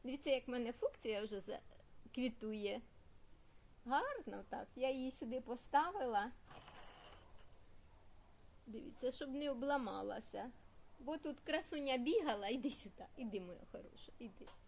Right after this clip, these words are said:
Ну, іди сюди, скорій. Не хочеш? Іди скорій. Скорій, скорій, скорій, скорій. Ну, трішки посидимо, погуляємо з Фенді. Та й будемо йти додому.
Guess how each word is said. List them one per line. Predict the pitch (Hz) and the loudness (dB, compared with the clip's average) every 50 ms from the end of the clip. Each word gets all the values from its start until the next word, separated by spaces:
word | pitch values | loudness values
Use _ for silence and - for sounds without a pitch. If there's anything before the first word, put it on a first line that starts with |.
| - - - - - - - - - - - - | -18 -16 -16 -16 -16 -16 -16 -16 -16 -10 0 6
Ну, | 605 554 415 | 10 10 10
іди | 254 220 262 320 247 | 10 8 4 4 4
сюди, | - - - 190 170 156 185 165 - - - | 2 -4 -8 -10 -10 -10 -10 -12 -12 -14 -12
скорій. | - - 381 339 - - 165 - - - - - - - - - - - - - - - - - - - - - - - | -6 -4 -2 -2 -2 -4 -10 -14 -14 -14 -16 -16 -18 -18 -18 -18 -18 -16 -16 -16 -16 -16 -16 -18 -18 -18 -18 -14 2 6
Не | 508 508 466 - | 6 8 10 8
хочеш? | 494 349 - - - 190 208 - - 381 | 8 8 6 2 -2 -8 -8 -8 -4 -2
Іди | 311 285 202 294 | 0 0 2 2
скорій. | 240 - - - 202 175 - - - - - - - - | 0 -2 -4 -10 -12 -12 -14 -16 -16 -16 -16 -16 -4 4
Скорій, | - 508 587 605 587 | 6 6 6 6 4
скорій, | - - 587 587 587 571 - - | 0 0 0 0 0 -2 -4 0
скорій, | - 523 554 539 508 - - | 0 2 2 0 -2 -2 0
скорій. | 508 466 466 466 466 - - - - - - - - - - - - - - - | 0 2 2 2 0 -2 -8 -16 -16 -16 -16 -16 -16 -16 -16 -16 -16 -16 -10 2
Ну, | 640 640 523 - | 6 6 6 6
трішки | - - 339 - - - 262 - | 6 2 2 0 0 -2 -2 0
посидимо, | - 254 262 - - 302 311 247 233 220 214 214 208 214 226 - - - - - - - - - - - | 2 2 2 2 0 -2 0 2 2 2 2 0 -4 -6 -8 -10 -12 -14 -16 -16 -16 -16 -16 -12 0 4
погуляємо | 240 240 214 240 226 226 226 240 240 254 233 214 214 214 226 | 4 4 6 4 4 6 6 6 6 6 6 4 4 2 0
з | 226 | -2
Фенді. | - - 220 214 220 220 214 202 233 226 233 - - - - - - - - - | -2 0 2 2 2 2 0 0 -2 -4 -4 -6 -10 -16 -18 -18 -18 -16 -6 -2
Та | - 539 | 2 4
й | 554 554 523 480 453 | 6 8 8 10 12
будемо | 480 508 480 453 415 370 285 | 12 12 12 12 8 8 6
йти | 233 - 254 240 | 2 4 2 2
додому. | 208 208 196 185 190 185 185 185 180 180 185 233 | 2 2 -2 0 -2 -2 -2 -4 -6 -8 -10 -10